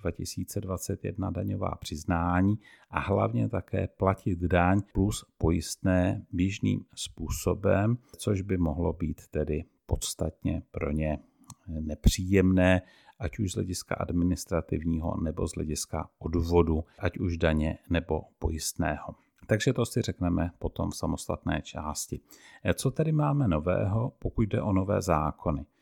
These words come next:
O novele zákona o státní sociální podpoře, která od července přinesla nová pravidla pro přídavky na děti, o tom jsme již hovořili. Od posledního dílu došlo jen k tomu,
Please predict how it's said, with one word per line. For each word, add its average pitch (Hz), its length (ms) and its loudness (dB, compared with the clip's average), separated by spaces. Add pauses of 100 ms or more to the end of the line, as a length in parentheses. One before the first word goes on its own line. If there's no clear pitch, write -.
(120)
O - 100 4
novele 139 480 2
zákona 98 540 0
o 98 80 -4
státní 104 420 -2
sociální 117 560 -2
podpoře, - 760 -2
která 107 440 0
od - 200 -6
července 90 760 0
přinesla 101 640 -2
nová 101 340 0
pravidla 85 540 -2
pro 87 200 -2
přídavky 95 540 -4
na 69 140 -2
děti, 87 500 -2 (220)
o 117 100 -2
tom 123 220 -2
jsme 113 240 -2
již 110 160 -4
hovořili. 76 600 -2 (540)
Od 120 160 0
posledního 160 640 -2
dílu 95 560 2
došlo 127 340 -2
jen 120 180 2
k - 140 -6
tomu, 85 440 0